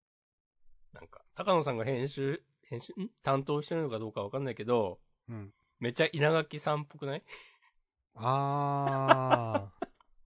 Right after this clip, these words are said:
Speaker 2: ー。
Speaker 1: <laughs> 知らんけどね。
Speaker 2: わかる。
Speaker 1: うん。
Speaker 2: <laughs> だから稲垣さんはね、本当に、
Speaker 1: うん。
Speaker 2: なんか、漫画が好きなんだなっていうか、オタクなんだなって感じがして、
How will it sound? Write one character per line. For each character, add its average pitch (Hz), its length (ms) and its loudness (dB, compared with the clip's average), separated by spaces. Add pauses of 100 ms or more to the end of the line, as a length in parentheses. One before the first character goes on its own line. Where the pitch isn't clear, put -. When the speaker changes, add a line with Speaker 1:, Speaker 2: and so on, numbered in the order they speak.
(120)
Speaker 2:
ー。 339 400 -6
Speaker 1:
<laughs> - 0 -
知 - 140 -10
ら 107 120 2
ん 104 60 -2
け 101 140 -4
ど 85 80 -8
ね。 92 160 -4
Speaker 2:
わ 110 200 -4 (120)
か 135 240 -2
る。 85 240 -12 (240)
Speaker 1:
う 165 40 0
ん。 156 220 0
Speaker 2:
<laughs> - 60 -4 (2500)
だ 180 40 -2
か - 0 -
ら 180 80 0
稲 196 260 -2
垣 233 280 -10
さ 175 120 -4
ん 147 100 -2
は 123 120 -2
ね、 123 120 -4
本 175 380 -4
当 196 160 -6
に、 165 460 -2 (500)
Speaker 1:
う - 60 -10
ん。 92 260 -10
Speaker 2:
な 143 180 -2
ん 139 80 -4
か、 - 280 -10 (1200)
漫 220 300 0
画 247 100 -2
が 240 140 0
好 - 100 -14
き - 180 -6
な 226 140 2
ん 151 200 2
だ 131 140 2
な 135 160 0
っ - 60 -6 (120)
て 120 80 -4
い 113 80 0
う 104 120 -6
か、 107 240 -4
オ 120 100 -4
タ 170 160 -2
ク 208 140 0
な 214 120 2
ん 185 120 0
だ 120 100 -2
な 110 120 -2
っ - 20 -12
て - 140 -10
感 95 200 -2
じ 95 80 -8
が 95 100 -4
し - 120 -10
て、 85 280 -8